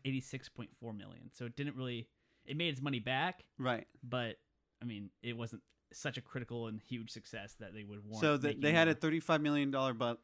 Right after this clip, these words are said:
Speaker 2: budget and they made eighty-six?
Speaker 1: Mm-hmm.
Speaker 2: That's, uh, that's pretty good.
Speaker 1: Yeah,
Speaker 2: They
Speaker 1: and
Speaker 2: made an additional fifty something
Speaker 1: and
Speaker 2: million?
Speaker 1: Yeah, but if you keep, if you might keep in mind, marketing it might have taken another thirty-five million or around there. So it's like, how much money did you really make, you know?
Speaker 2: But is marketing part of that thirty-five?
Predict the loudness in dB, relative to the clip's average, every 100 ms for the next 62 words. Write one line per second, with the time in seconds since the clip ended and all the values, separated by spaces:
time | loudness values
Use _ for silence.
0 | 0 0 0 0 0 2 0 0 -2 -2
1 | -4 -4 -4 -4 -2 -2 -4 -10 _ _
2 | _ -10 -4 -2 -2 -4 -4 -2 0 2
3 | 0 -2 _ _ _ _ -8 -2 2 4
4 | 6 6 4 2 0 0 -2 -4 -4 -4
5 | -2 -2 0 -2 -6 -10 -20 _ _ -8
6 | -6 0 0 0 -2 -2 -6 -6 -2 2
7 | 2 0 -2 0 0 0 -2 -2 -4 -2
8 | -2 0 -2 -2 -2 -4 -6 -6 -6 -4
9 | -4 -4 -6 -6 -6 -6 -4 -2 -2 -2
10 | -2 -4 -6 -10 -10 -6 -6 -4 -4 -6
11 | -6 -6 -8 -10 -8 -8 -6 -6 -8 -8
12 | -10 -8 -4 -2 -2 -4 -4 -4 0 6
13 | 6 6 4 4 2 2 2 -2 2 2
14 | 4 2 -2 -2 -4 -2 -4 -6